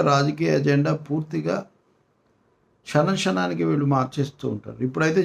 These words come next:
జమిలి ఎన్నికలు వచ్చేస్తాయని, ఎన్నికలకు సిద్ధం కావాలని పార్లమెంటరీ కమిటీలు, శాసనసభ కమిటీలు వాటికి సన్నాహాలు చేస్తున్నారు. స్థానిక ఎన్నికలకు సిద్ధమవుతామంటున్నారు. అంటే ఎటు తిరిగి పార్టీ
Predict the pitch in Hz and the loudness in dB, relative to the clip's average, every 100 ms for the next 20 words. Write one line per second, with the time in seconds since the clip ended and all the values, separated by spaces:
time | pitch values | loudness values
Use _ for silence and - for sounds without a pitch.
0 | 143 143 165 170 160 151 143 139 - 139 | 4 4 2 2 2 2 2 0 -4 -8
1 | - 147 143 156 147 143 175 175 165 143 | -4 0 0 0 0 0 -2 -4 -4 -2
2 | 139 131 139 139 123 123 120 135 _ _ | -2 -2 -4 -4 -2 -2 -6 -10 _ _
3 | _ _ _ _ - 135 135 143 143 143 | _ _ _ _ -2 2 4 4 4 4
4 | 131 139 135 131 131 131 131 131 120 113 | 2 0 0 0 0 0 0 0 -2 -2
5 | 127 127 127 123 120 120 120 127 120 120 | -6 -4 -4 -2 -4 -6 -8 -8 -6 -8
6 | 120 117 123 131 147 143 131 - 120 120 | -2 2 2 2 -2 -2 -2 -4 -4 -4
7 | 123 113 117 117 110 _ _ _ _ _ | -4 -10 -14 -18 -20 _ _ _ _ _
8 | _ _ _ _ - - 139 139 165 160 | _ _ _ _ -12 2 6 6 4 2
9 | 156 147 147 147 139 135 123 120 135 131 | 2 2 0 0 -2 -4 -6 -4 -4 -4
10 | - - 117 _ - - _ _ _ _ | -8 -10 -12 _ -20 -20 _ _ _ _
11 | _ _ _ _ _ _ _ 226 190 147 | _ _ _ _ _ _ _ 0 4 4
12 | 151 233 240 226 226 226 208 160 135 - | 4 2 2 2 4 2 2 2 2 2
13 | 196 | 0